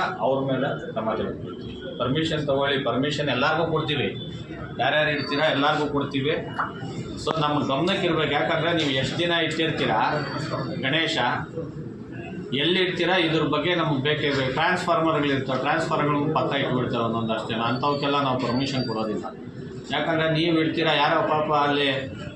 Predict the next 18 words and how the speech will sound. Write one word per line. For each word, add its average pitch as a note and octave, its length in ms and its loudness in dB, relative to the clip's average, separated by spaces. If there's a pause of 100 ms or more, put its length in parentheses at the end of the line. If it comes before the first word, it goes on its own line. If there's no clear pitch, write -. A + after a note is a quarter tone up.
(100)
ಪೂಜೆ E3 340 2
ಮಾಡೋದಕ್ಕೋ D3+ 640 2
ಇಲ್ಲ D3 220 2 (540)
ಪ್ರಸಾದ D3+ 380 2
ತಗೊಳಕ್ಕೋ C#3+ 420 2
ಬಂದಿರ್ತಾರೆ. B2 680 0
ಜನ C3 160 2 (200)
ಸೇರಿ C#3+ 280 2
ಅಲ್ಲಿ C#3 640 2
ಅವಘಡಗಳಾಗೋ C#3 800 2
ಅಂಥ C3 260 2
ಪ್ರಮೇಯಗಳಿರ್ತವೆ. B2+ 1000 0
ಹಂಗಾಗಿ D3 540 2 (560)
ಪರ್ಮಿಷನ್ D3 520 0
ತಗೊಳ್ಳೇಬೇಕು. B2 600 0
ವಿತೌಟ್ C#3+ 420 0
ಪರ್ಮಿಷನ್ C#3 520 0
ಮಾಡಂಗಿದ್ರೆ B2 800 0